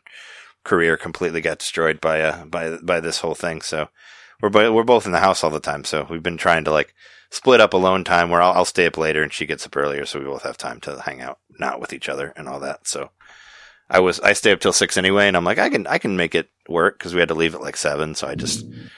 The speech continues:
stayed up later, <laughs> played, played, played more Switch and all that.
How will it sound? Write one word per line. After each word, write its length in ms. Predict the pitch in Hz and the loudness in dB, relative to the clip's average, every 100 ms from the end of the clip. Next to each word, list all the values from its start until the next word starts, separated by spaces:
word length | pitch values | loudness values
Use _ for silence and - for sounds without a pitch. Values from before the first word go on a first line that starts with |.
| - _ _ _ | -20 _ _ _
stayed 280 | - 78 73 | -2 -2 -2
up 120 | 73 | -4
later, 300 | 67 73 73 - - 679 - | -6 -4 -6 -6 -10 -8 -4
<laughs> 400 | 605 - - - | -2 -2 -8 -4
played, 260 | 101 82 | -2 -2
played, 320 | - 78 73 | -4 -6 -6
played 200 | - 78 | -8 -8
more 140 | 73 73 | -8 -10
Switch 260 | - 65 | -10 -12
and 100 | 73 | -12
all 100 | 69 | -12
that. 140 | 71 | -12